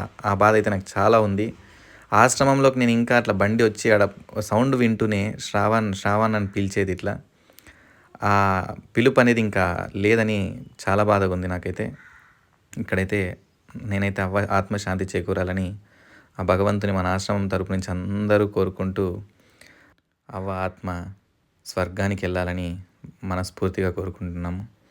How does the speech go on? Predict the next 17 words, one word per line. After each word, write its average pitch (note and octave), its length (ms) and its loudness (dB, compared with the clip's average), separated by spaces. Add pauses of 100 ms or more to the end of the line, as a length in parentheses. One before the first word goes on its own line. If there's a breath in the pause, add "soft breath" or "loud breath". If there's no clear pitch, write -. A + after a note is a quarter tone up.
(520 soft breath)
ఇక్కడైతే F2+ 400 -4 (640)
మనమైతే F#2 380 -4
అవ్వకైతే F2 500 -4 (300)
దహన F2+ 240 -4
కార్యక్రమం F2 420 -4
అయితే F2 180 -6
చేసేసాము. F2+ 540 -6 (540 soft breath)
ఇక్కడ G2 240 -6
అమ్మ F#2 200 -2
అయితే F2 260 -4 (600)
పూలమాలలు F#2 540 0
అయితే F2 160 -4 (260)
సమర్పించి F2 580 -6 (680 soft breath)
అగరబత్తీలు F2+ 540 -2
అయితే F2 160 -4
కొంచెం F2+ 260 -10
పెట్టి F2 320 -8